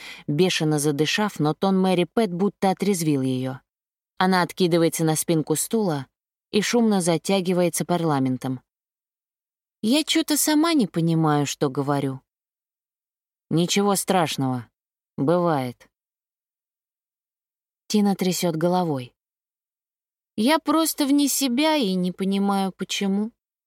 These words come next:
Вот кто-то мне сказал, даже не помню кто, кто-то,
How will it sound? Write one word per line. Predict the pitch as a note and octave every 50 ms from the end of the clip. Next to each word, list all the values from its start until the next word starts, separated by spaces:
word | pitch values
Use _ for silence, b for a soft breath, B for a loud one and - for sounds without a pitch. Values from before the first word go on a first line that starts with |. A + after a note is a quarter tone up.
| _ _ _ _ _ _ _ _ _ _ _ _ -
Вот | A3+ C#4 D4+ -
кто-то | - - D#4+ D#4+ - -
мне | C4+ C4+ C4 C4 B3+
сказал, | - - - A#3+ A#3 G#3 A3+ B3 B3+ C4 B3+ C4 _ _ _ _ _ _ _ _ _ _ _ -
даже | - G#3+ G#3+ G3 G#3+
не | G#3+ G#3+
помню | - G#3+ G#3+ G#3 G3+ G3 F#3+
кто, | - - - - G#3+ A3 A3+ A#3 _ _ _ _ _ _ _ _ _ _ _
кто-то, | - - - - C#4 C#4 B3+ _ - - G#3+ G#3 G3+ G3 G3 G3+